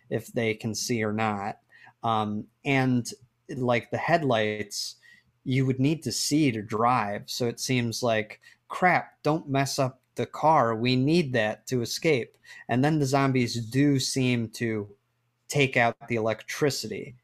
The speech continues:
in the house. So you're kind of like, I think the zombies in this movie are constantly surprising you,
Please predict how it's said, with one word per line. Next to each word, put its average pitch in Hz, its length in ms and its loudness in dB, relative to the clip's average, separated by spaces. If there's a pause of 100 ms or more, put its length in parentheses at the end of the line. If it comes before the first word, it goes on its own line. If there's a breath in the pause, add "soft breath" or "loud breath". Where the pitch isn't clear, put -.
(120)
in 120 200 0
the 104 60 -4
house. 104 560 -8 (240 loud breath)
So 127 500 2
you're 135 240 0
kind 175 460 -2
of 139 140 -2
like, 117 460 0 (560 loud breath)
I 143 60 0
think 208 200 2
the 175 140 -2
zombies 143 500 2
in 127 160 2
this 123 180 -4
movie 127 220 0
are 107 80 -2
constantly 131 760 -4
surprising 127 760 0
you, 151 340 0